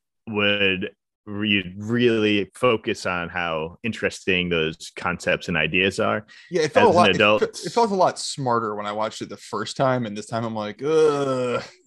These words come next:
Speaker 2: Okay,
Speaker 1: Yeah, well,
Speaker 2: there's some
Speaker 1: the,
Speaker 2: gaps.
Speaker 1: and, and you notice some of the themes, some of the things don't quite hold together as well as you'd like. Uh,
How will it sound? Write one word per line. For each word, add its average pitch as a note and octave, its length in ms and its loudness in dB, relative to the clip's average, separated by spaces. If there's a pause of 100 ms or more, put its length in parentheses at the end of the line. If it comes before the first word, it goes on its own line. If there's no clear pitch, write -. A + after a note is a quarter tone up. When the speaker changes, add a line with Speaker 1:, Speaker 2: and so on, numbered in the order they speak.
Speaker 2:
Okay, D#3 60 4 (160)
Speaker 1:
Yeah, G#2+ 60 2
well, F#3+ 180 6
Speaker 2:
there's F3+ 40 0
some F#3+ 80 -2
Speaker 1:
the, E3+ 120 -2
Speaker 2:
gaps. - 300 -8
Speaker 1:
and, D3+ 180 -4
and D3 240 2
you D#3+ 80 6
notice D#3 320 8
some C3 160 0
of A2 60 0
the G#2 80 2
themes, A#2 640 -4
some G#2 180 -4
of F#2 40 -2
the F2 60 -6
things G2 260 -2
don't F#2+ 260 -4
quite G2+ 420 0
hold A2 260 0
together G2 460 2
as G2 160 0
well G2 200 2
as F#2+ 140 -2
you'd F#2+ 140 -4
like. G2 360 -4 (240)
Uh, D#2+ 140 -4